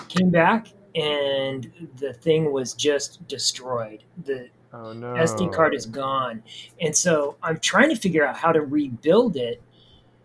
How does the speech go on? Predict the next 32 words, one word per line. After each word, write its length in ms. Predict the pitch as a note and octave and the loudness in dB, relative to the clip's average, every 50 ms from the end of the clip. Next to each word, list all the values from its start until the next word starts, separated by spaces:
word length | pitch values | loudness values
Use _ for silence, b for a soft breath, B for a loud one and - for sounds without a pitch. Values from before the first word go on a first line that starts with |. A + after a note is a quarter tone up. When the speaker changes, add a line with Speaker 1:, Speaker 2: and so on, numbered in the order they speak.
| _ _ - _ - _ _ _ _ _ | _ _ -20 _ -20 _ _ _ _ _
Speaker 1:
Yes, 360 | - G#3+ A#3+ C4+ - - - - | 10 10 10 10 10 4 -4 0
there 140 | E3+ E3+ | 2 2
you 180 | E3+ F3 E3+ E3+ | 2 4 4 4
go. 160 | E3 D3+ C#3 | 4 4 2
It's 180 | C3 A#2+ - - | 0 -4 -2 2
one 120 | F3 E3 | 4 6
of 100 | D#3+ D3+ | 6 6
those 200 | D#3+ D#3 D3 C3+ | 6 4 4 4
little 220 | D#3 E3+ E3+ F3 E3+ | 4 4 4 4 2
adapter 480 | D#3+ - E3 D#3 D3+ D#3 D#3 - E3 | 2 4 4 4 4 4 2 -4 -8
things 400 | - - E3+ E3 D#3+ E3 D#3+ - | -6 0 2 2 4 4 2 2
where 80 | D3+ D3+ | 0 -2
you 140 | C#3 C3+ C3 | -2 -2 -4
can 180 | - C#3+ C3 | -6 -8 -10
put 240 | A2+ - - E3 D#3+ | -10 0 0 2 2
in 280 | D3+ D3+ D3+ D#3 D#3+ F3 _ _ b b b b b - | 4 2 0 -2 -4 -8 _ _ b b b b b -10
a 100 | D3 B2+ | -6 -2
standard 580 | - - - - F#3+ G#3 A3 G#3+ F3 D#3+ C#3 | -2 -2 0 2 6 6 6 6 6 4 2
S 180 | D3 D3 C#3 - | 2 2 0 0
D 140 | - E3 D#3+ | 0 0 -2
card. 300 | D3+ - C3+ C3+ B2+ B2 | 0 0 -2 -2 -2 -2
I 20 | |
mean, 120 | C3 C3+ C#3 | -4 -6 -4
you 120 | C#3+ D3 | -4 -2
didn't 180 | D3 D#3+ D#3+ D3+ | 0 0 -2 -2
have 140 | D3 D3 - | -4 -8 -10
to 60 | - | -6
go 140 | A#2 C#3+ C#3 | -4 -4 -4
buy 300 | A#2 - D3 C#3 C#3+ D3 | -4 -4 -4 0 0 0
a 160 | C#3+ B2+ A#2+ | 0 0 -4
million 540 | B2 C3 C#3 D3 D3 D3 D3+ D3 C#3+ C#3 C3+ | -6 -4 -2 0 0 0 0 -2 -2 -6 -4
dollar 560 | B2 B2+ B2+ C3 C3 C#3 C3+ B2+ B2 A#2+ A2+ | -2 0 0 2 2 0 0 0 -2 -4 -6